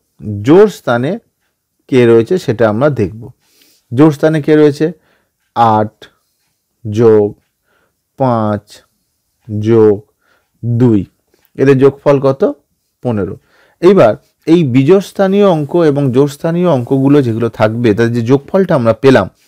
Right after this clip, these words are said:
এক্ষেত্রে, আহ, উভয় ক্ষেত্রে আমরা পনেরো পেলাম, তাদেরকে আমরা কি করব? বিয়োগ করব। অর্থাৎ বিজোড় স্থানীয় অঙ্কগুলোর যোগফল মাইনাস জোড় স্থানীয় অঙ্কগুলোর যোগফল, সেটা এখানে কত?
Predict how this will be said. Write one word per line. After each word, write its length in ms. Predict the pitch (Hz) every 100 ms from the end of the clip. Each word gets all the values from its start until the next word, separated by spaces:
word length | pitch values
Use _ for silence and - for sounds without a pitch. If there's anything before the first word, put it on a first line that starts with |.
| _
এক্ষেত্রে, 520 | 135 135 139 147 151 147 _ _ _
আহ, 180 | - -
উভয় 240 | 135 160 151
ক্ষেত্রে 300 | 151 - 147
আমরা 180 | 139
পনেরো 380 | 135 135 147 147
পেলাম, 320 | 117 101 123 170 _ -
তাদেরকে 360 | 127 170 160
আমরা 200 | 135 127
কি 180 | 120 120
করব? 340 | 123 127 190 214 _ _ _
বিয়োগ 220 | 127 131 -
করব। 240 | 104 98
অর্থাৎ 420 | 131 143 220 226 _ _ 110
বিজোড় 480 | 107 127 131 185
স্থানীয় 540 | 196 - 165 156 156 165
অঙ্কগুলোর 840 | 131 127 123 139 131 135 135 120
যোগফল 640 | 98 117 120 _ - 160 233 - _ _ _
মাইনাস 680 | 104 113 120 139 214 214 - _ _ 110 104
জোড় 220 | 127 170
স্থানীয় 480 | - 135 117 123 147
অঙ্কগুলোর 680 | 113 104 110 104 120 196 220 _ _ _ 107
যোগফল, 460 | 113 135 - 101 - - _ _ _
সেটা 260 | - 147 170
এখানে 280 | 143 147 135
কত? 360 | 135 139 214